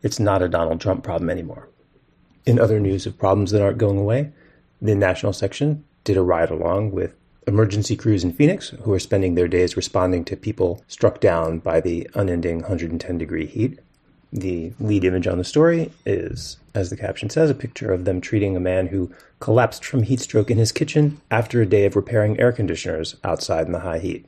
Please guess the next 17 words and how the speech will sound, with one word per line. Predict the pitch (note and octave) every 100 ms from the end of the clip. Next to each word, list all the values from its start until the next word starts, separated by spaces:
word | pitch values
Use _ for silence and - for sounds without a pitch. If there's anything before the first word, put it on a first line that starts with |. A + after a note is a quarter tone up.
| -
The | G2+ F#2
weather | F2+ G#2
page | A#2 C#3 C#3 B2
in | A2+
the |
small | A2 C3+ C3
type | D3 D#3+ -
says | A2+ A2 G2+
that | G#2+ -
Phoenix | - A#2 G#2+ G#2+ - - _ _
was | G2+ F#2+ F#2
a | -
hundred | G#2+ G2 F#2
and |
eighteen | F#2 - A2 G#2
degrees | G2 G#2 G#2 F#2+
yesterday. | G2+ - - D3+